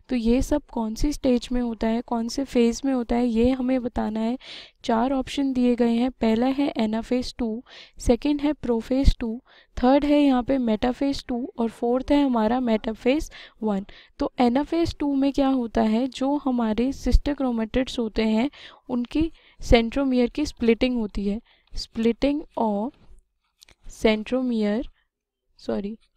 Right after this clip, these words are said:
centromere of each chromosome, हर क्रोमोसोम के सेंट्रोमियर की यहाँ पे स्प्लिटिंग होती है। तो ये जो ऑप्शन है ये गलत है, इसमें microtubules अटैच नहीं होते kinetochore से। सेकंड है यहाँ पे प्रोफेज टू,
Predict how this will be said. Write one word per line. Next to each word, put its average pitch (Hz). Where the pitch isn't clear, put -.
centromere 220
of 233
each 269
chromosome, 208
हर 247
क्रोमोसोम 240
के 285
सेंट्रोमियर 233
की 262
यहाँ 233
पे 247
स्प्लिटिंग 233
होती 254
है। 262
तो 240
ये 214
जो 254
ऑप्शन 247
है 247
ये 240
गलत 208
है, 254
इसमें 240
microtubules 233
अटैच 220
नहीं 220
होते 254
kinetochore 240
से। 262
सेकंड 294
है 311
यहाँ 254
पे 277
प्रोफेज 247
टू, 277